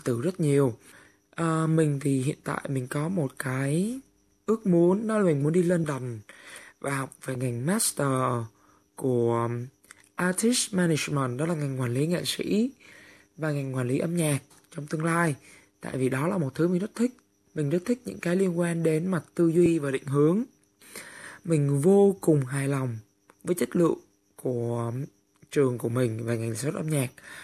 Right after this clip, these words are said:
Đó là tên ngành đầy đủ của mình, đó là Bachelor of Audio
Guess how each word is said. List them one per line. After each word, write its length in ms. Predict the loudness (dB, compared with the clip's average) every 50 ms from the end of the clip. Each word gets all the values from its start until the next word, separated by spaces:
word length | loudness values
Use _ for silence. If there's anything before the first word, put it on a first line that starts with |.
| -20 -20 -20 _ _
Đó 200 | -6 -4 -2 -2
là 380 | 0 0 0 0 -2 -2 -4 -6 -10 _ -20 -20 -20 -20 _ _ _ _ _ -2
tên 320 | 0 2 2 2 2 2
ngành 300 | 2 2 0 0 0 0
đầy 100 | 0 0
đủ 180 | 2 0 0 0 0
của 60 | 0
mình, 240 | 0 0 0 0 -2
đó 80 | -2
là 100 | -4 -2
Bachelor 800 | 0 0 -2 -2 -2 -2 0 0 2 0 0 0 -2 -4 -4 -4
of 180 | -4 -4 -2 -2 -2 -4 -6 -6 _
Audio 640 | -2 0 2 4 4 4 4 6 6 6 4 4